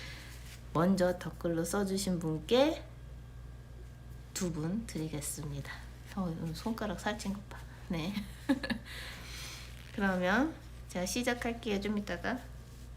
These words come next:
어, 혹시라도 본인들,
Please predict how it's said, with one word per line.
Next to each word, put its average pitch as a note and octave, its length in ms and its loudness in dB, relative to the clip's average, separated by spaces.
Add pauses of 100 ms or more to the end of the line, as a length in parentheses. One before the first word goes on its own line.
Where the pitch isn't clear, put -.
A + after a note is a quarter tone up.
(240)
어, D#3+ 540 0 (1040)
혹시라도 B3 600 8
본인들, F#3 800 4